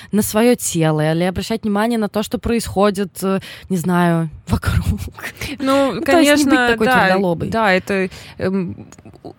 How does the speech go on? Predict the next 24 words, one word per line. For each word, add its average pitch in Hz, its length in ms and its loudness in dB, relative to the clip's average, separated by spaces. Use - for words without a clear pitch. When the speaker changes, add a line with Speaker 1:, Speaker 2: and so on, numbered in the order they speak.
Speaker 2:
для 220 300 2
женщины-героини 220 1160 2
много 202 540 4
можно 185 440 2
найти 180 640 -2
в 214 120 0
истории 208 720 0
и 196 140 -4
вообще 196 260 -2
вещей, 202 260 0
на 277 100 2
которые 196 280 2
она 185 80 2
может 190 240 -2
опереться. 175 560 -4
Очень 196 320 2
много 156 200 -6
всего 165 300 -10
может 170 300 -8
быть. - 240 -10
Speaker 1:
Э, 190 360 2
опять 240 360 2
же, 208 300 2
заканчивая 175 840 0